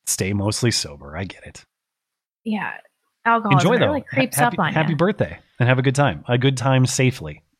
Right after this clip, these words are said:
Speaker 2: Um, Ian Fe-, we're so, we're such parents now. What happened?
Speaker 1: <laughs> I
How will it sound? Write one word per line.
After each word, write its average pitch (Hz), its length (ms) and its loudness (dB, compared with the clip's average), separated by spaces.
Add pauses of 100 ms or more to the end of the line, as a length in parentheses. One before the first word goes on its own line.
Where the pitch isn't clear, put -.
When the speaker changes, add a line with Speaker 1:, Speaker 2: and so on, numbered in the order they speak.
(480)
Speaker 2:
Um, 185 360 2
Ian 190 320 2
Fe-, 185 200 -2
we're 220 160 0
so, 294 220 -4
we're 214 180 -6
such 294 220 -8 (140)
parents 165 520 -2
now. 123 220 -8
What 180 100 -6
happened? 185 500 -6 (260)
Speaker 1:
<laughs> - 0 -
I - 420 -2